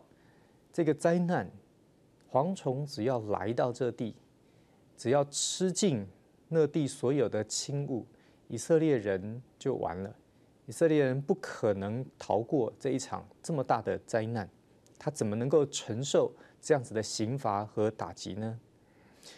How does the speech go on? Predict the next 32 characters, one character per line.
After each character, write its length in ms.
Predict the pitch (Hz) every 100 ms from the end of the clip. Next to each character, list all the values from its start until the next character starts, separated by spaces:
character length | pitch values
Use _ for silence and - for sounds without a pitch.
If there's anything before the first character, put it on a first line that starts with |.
| -
第 100 | 156
三 260 | 147 160 160
节 220 | 123 117
告 160 | 135
诉 160 | 127 139
我 80 | 113
们， 300 | 101 98 117
耶 100 | 143
和 40 |
华 200 | 139 110
就 240 | 113 135 127
后 300 | - 175 135
悔 220 | - 92
说 400 | - 131 127 127 - _
：“这 180 | - 143
灾 340 | 131 131 127 127
可 260 | - 113
以 260 | 113 117 120
免 240 | 120 92
了。” 220 | 82 - - - _ _ _ _ - - _ _ - - - - - - -
神 580 | - 147 143 170 208 214 - _ _ _ _ -
让 340 | 196 175 147
先 300 | 143 - 196
知 220 | 190 190
看 280 | 190 - 170
见 220 | 160 151
他 160 | 135 170
所 160 | 143 117
要 140 | 151
做 160 | 156 139
的 120 | 127
事， 320 | - 165